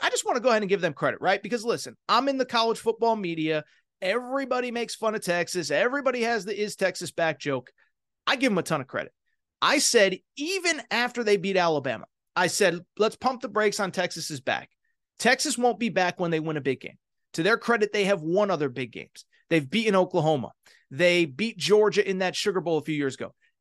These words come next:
Texas will be back. And if Texas wants to prove that it is at an elite level,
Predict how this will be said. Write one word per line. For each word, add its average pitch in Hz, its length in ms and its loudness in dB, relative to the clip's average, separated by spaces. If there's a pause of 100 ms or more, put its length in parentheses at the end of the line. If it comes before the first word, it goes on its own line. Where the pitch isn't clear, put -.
(100)
Texas 262 440 -2
will 294 100 -4
be 294 120 -4
back. 143 280 -2 (600)
And 202 100 2
if 196 120 -2
Texas 226 360 -4
wants 247 240 -4
to 233 100 -4
prove 269 360 -2
that 196 120 4
it 202 140 4
is 190 120 4
at 185 140 2
an 185 140 -2
elite 180 280 -4
level, 185 400 0